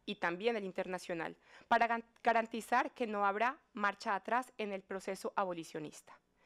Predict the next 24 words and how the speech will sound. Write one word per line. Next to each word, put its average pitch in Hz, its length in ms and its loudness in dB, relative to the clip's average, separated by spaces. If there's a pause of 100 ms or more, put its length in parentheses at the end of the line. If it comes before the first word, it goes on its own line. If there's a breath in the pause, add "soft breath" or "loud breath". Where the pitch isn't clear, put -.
(220 soft breath)
De 196 180 2
esta 233 220 0
manera, 202 480 -2
reafirmarán 208 800 0
el 247 80 -6
derecho 208 300 -4
más 220 200 -4
fundamental 196 640 -4
de 196 100 -6
todos, 165 460 -10 (380 soft breath)
el 208 120 4
derecho 202 320 2
a - 20 4
la 202 140 2
vida, 247 320 -4 (360 loud breath)
consagrado 226 560 2
en 262 80 -2
el 262 80 -2
artículo 226 420 -4
cuatro 240 340 0
de 254 100 -2
la 214 80 -8
Convención 190 500 -8
Americana. 180 440 -12